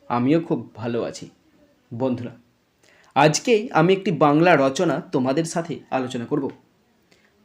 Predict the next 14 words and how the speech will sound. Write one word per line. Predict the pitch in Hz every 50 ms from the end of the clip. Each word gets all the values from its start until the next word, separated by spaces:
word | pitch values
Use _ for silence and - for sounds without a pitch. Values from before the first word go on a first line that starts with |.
| _ -
রচনাটি | 139 147 165 160 226 233 247 247 247 220 196 226 - _ _ _ _ -
ছাত্র | - 170 165 - - - - - 185 208
জীবনে | 160 147 165 160 190 185 147 156 196 - - _ -
খেলাধুলার | - 147 135 139 151 160 156 190 175 143 - - - _ - 117
ভূমিকা। | 104 - 131 127 123 - - _ _ _ _ _ _ _ _ _ _ _ _ _ 117
বন্ধুরা, | 135 143 135 123 120 - - - _ _ _ _ _ _ _ _ _ _ _ -
তোমাদের | 147 151 156 147 165 160
প্রত্যেককে | 156 - 170 165 170 - - 220 214 214 - - 233 220
শেষ | 220 190 180 175
পর্যন্ত | - - 185 180 190 190 180 190
দেখার | 160 143 147 147 - 180 170 165
জন্য | - 165 165 170
অনুরোধ | 165 - 143 139 131 165 165 -
করছি, | - 185 170 170 - 180 123 -